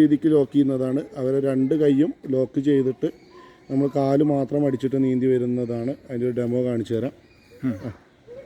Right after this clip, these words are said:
Speaker 1: ഇതേപോലെ ലോക്ക് ചെയ്ത് കഴിഞ്ഞാൽ പിന്നെ അവർക്ക് നമ്മളേനെ കൈ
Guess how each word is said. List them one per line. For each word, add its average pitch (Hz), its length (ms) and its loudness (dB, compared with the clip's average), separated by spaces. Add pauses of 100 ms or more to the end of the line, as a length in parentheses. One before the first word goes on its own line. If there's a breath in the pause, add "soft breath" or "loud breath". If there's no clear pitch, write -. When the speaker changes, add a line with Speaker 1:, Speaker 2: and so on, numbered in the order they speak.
(1160)
Speaker 1:
ഇതേപോലെ 139 520 4
ലോക്ക് 131 240 2
ചെയ്ത് 143 180 4
കഴിഞ്ഞാൽ 131 360 0
പിന്നെ 131 220 0
അവർക്ക് 131 240 -2 (200)
നമ്മളേനെ 135 500 2 (160)
കൈ 135 100 2